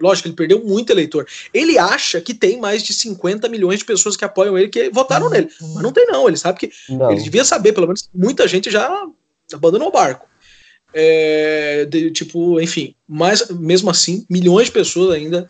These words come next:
Speaker 1: levam ele em consideração, e o que ele diz acaba sendo,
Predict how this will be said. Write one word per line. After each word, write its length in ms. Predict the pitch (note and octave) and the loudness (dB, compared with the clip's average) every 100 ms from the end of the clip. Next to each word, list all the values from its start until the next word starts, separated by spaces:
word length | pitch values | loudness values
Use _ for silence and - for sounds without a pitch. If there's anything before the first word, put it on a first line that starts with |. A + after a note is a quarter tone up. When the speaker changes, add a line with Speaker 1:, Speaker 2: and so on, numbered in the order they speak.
| _ D3+ | _ 2
Speaker 1:
levam 380 | E3+ F#3+ E3 | 2 4 0
ele 140 | D3+ D3+ | -2 -4
em 60 | |
consideração, 680 | F3+ C#3+ - C#3 C#3 D#3+ D#3 D#3+ - - D#3 D#3 D#3 - | -8 -8 -8 -6 -4 -4 -4 -6 -10 -14 -12 -10 -12 -6
e 80 | E3 | -4
o 80 | D#3+ | 0
que 100 | G3+ | 0
ele 140 | A3+ | 0
diz 340 | F3 E3 G#3 A3+ | -2 -2 0 0
acaba 560 | G#3+ - D#3+ D#3+ F#3 | 0 0 0 0 -2
sendo, 920 | F#3+ - E3 F3+ F#3 F3 D#3+ D3+ C#3+ | -2 -2 -4 -4 -2 0 0 -2 -6